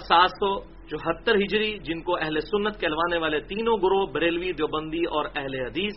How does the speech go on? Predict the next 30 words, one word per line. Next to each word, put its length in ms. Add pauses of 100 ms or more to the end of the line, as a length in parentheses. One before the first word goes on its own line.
(1080)
اپنے 280
بزرگوں 440
میں 140
شمار 340
کرتے 260
ہیں 180
اور 160
ان 120
کی 100 (100)
تفسیر 360 (120)
کو 120 (240)
ایک 120 (200)
اعلیٰ 220
درجے 300
کی 60 (100)
تفسیر 280 (100)
مانتے 340
ہیں، 120 (500)
اگرچہ 400
میرے 160
نزدیک 380 (100)
اس 60 (100)
میں 80
کئی 260
ایک 120 (100)
عقائد 340
جو 80
ہیں 100
کتاب 280
و 40